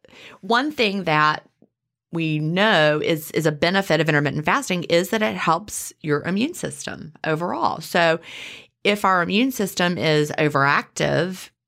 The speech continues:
it can, as we said already, can manifest itself in all these different autoimmune diseases. Strengthening our immune system can only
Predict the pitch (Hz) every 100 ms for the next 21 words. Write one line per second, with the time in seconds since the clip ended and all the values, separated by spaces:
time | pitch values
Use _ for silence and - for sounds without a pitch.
0 | _ _ _ - 160 156 151 151 147 147
1 | 156 156 151 143 185 196 160 156 - 156
2 | 156 147 202 233 - 151 143 131 - 156
3 | 170 170 151 143 139 139 139 - 135 139
4 | 247 262 170 147 139 135 143 147 - -
5 | - - - 190 - 175 160 - 147 147
6 | 220 269 175 - 175 - 165 - 175 185
7 | 170 156 151